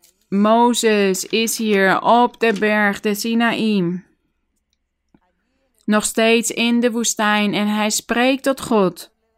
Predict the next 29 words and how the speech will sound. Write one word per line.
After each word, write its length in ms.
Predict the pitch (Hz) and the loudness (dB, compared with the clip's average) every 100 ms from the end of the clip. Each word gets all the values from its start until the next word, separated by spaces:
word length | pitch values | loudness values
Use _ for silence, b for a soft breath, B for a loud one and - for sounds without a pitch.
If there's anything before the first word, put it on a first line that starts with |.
| _ _ _ _ _ - | _ _ _ _ _ -8
En 220 | 214 214 | -2 0
God 300 | 214 247 247 | 2 0 0
geeft 440 | - 247 240 240 | -4 -2 -2 -2
hem 240 | 240 233 226 | -2 -2 0
de 180 | 220 214 | 0 0
tafelen 640 | 240 240 254 247 226 208 | 0 2 0 0 0 2
met 140 | 208 208 | 0 -2
de 100 | 214 | -2
wetten. 680 | 226 233 233 202 175 175 - _ b b b b | -2 -2 0 0 0 -4 -8 _ b b b b
Maar 520 | - 202 208 202 196 190 | -2 2 4 2 0 0
terwijl 580 | 208 196 208 208 202 | -2 0 2 4 2
Mozes 640 | 180 202 220 254 262 233 214 | 2 2 2 2 0 -2 -2
met 200 | 214 208 | -6 -6
God 260 | - 269 | -2 -2
aan 100 | 269 | 0
het 120 | 269 262 | -2 -4
spreken 520 | - 240 254 254 220 | -4 -2 0 0 0
was, 520 | 185 180 175 - - _ _ _ _ _ _ _ _ _ _ _ | 2 0 -2 -8 -12 _ _ _ _ _ _ _ _ _ _ _
was 460 | - 202 226 247 - | -4 2 2 2 -4
het 400 | 220 220 220 - | -4 0 -2 -4
volk 460 | - - 247 254 247 | -14 0 2 4 0
in 300 | - 240 233 | -2 0 0
zonde 400 | 214 233 233 226 | -2 -2 0 -2
vervallen 720 | 226 214 220 208 196 180 175 | -2 -4 0 0 2 0 0
en 200 | 175 208 | 0 -2
waren 340 | 208 214 226 226 | 0 2 2 -2
ze 140 | 240 | -2
afgodendienaars 960 | - 285 - 277 262 240 254 233 214 196 | -2 -2 0 0 2 0 0 0 0 0
geworden. 880 | - 196 190 185 175 170 165 175 | -2 -2 0 0 0 0 -2 -4